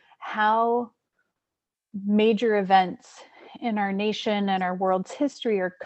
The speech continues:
covered decades from now, someone will look back on that as their primary source. What are they going to be missing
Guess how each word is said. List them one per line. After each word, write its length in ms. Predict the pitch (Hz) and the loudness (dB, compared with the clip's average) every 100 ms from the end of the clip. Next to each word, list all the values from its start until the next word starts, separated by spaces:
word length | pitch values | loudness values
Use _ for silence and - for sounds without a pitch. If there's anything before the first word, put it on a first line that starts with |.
| - | 0
covered 580 | 339 285 175 160 175 - _ _ _ _ _ _ _ _ _ _ _ _ _ _ - 185 | 2 4 2 -2 -4 -10 _ _ _ _ _ _ _ _ _ _ _ _ _ _ -14 -2
decades 560 | - 240 - 254 202 - | 2 2 4 2 2 -2
from 220 | 208 196 | -4 -2
now, 320 | 202 208 196 | 2 4 4
someone 440 | 196 - 240 262 240 | 2 -2 0 2 2
will 160 | 208 | 2
look 200 | 190 185 | 0 -2
back 260 | 196 196 208 | 0 0 0
on 160 | 202 185 | -2 -2
that 220 | 175 - - | -4 -4 -4
as 200 | 185 185 | -4 -4
their 320 | 185 208 262 | -2 2 2
primary 560 | - 202 185 170 175 175 | 2 -4 -4 -4 -8 -10
source. 480 | - - - - - 196 | -10 -10 -10 -14 -14 -4
What 220 | 220 294 | 0 2
are 160 | 359 240 | 2 2
they 240 | 214 233 | 2 2
going 320 | 233 220 214 208 | 0 -2 -4 -4
to 120 | 202 | -6
be 180 | 202 185 | -4 -4
missing 840 | 180 175 233 - - - - 240 | -4 -4 -6 -8 -12 -10 -10 -10